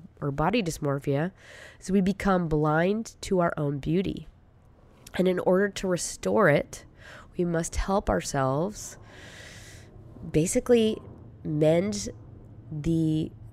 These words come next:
the habits that are exacerbating it. And so I'm gonna have some tools on that particular. But past that, I would also add, we can curate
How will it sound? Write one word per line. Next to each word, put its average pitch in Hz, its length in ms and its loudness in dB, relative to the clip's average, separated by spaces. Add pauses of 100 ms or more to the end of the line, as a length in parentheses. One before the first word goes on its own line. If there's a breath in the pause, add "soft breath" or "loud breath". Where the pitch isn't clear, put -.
the - 80 -4
habits 160 600 -4
that 170 120 2
are 156 120 4
exacerbating 147 840 0
it. - 400 -10 (800 loud breath)
And 165 460 2 (140)
so - 140 -6
I'm 165 60 2
gonna 175 140 0
have 220 240 -2
some 190 180 -2
tools 185 300 2
on 160 100 2
that 165 180 0
particular. - 680 -4 (800 loud breath)
But - 180 -4
past 196 460 -2 (360)
that, 175 380 4
I 170 80 6
would 156 160 2
also 185 360 2
add, 156 300 2
we 165 200 0
can 170 400 -4
curate 226 880 2